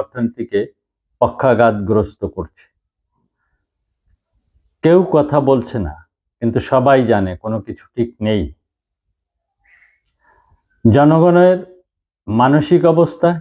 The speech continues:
কি? নীরব প্রতিবাদ। বাংলার মানুষ সহজজাতভাবে সহিষ্ণু, কিন্তু যখন অন্যায় দীর্ঘ হয়, তখন সেই নীরবতা প্রতিবাদে পরিণত হয়। বর্তমান নীরবতার ভিতরে সেই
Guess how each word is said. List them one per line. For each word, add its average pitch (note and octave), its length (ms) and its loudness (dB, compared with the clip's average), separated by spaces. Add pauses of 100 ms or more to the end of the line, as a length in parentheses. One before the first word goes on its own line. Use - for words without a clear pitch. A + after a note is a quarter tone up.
কি? D#3 120 -2 (1000)
নীরব C#3+ 360 4 (100)
প্রতিবাদ। F2 420 -8 (1160)
বাংলার C#3+ 340 2 (100)
মানুষ C#3 200 2 (120)
সহজজাতভাবে A#2+ 1400 -2 (160)
সহিষ্ণু, B2 480 -2 (140)
কিন্তু A2+ 260 -2 (680)
যখন C3+ 340 0
অন্যায় C3+ 480 2
দীর্ঘ B2 240 0
হয়, A2+ 360 0
তখন A#2 220 -4 (100)
সেই A2+ 140 -2
নীরবতা A2+ 560 2 (920)
প্রতিবাদে D3 480 2 (120)
পরিণত A#2+ 400 0
হয়। - 260 -18 (800)
বর্তমান C3 600 0
নীরবতার B2+ 520 2
ভিতরে A#2+ 400 0 (560)
সেই B2+ 200 2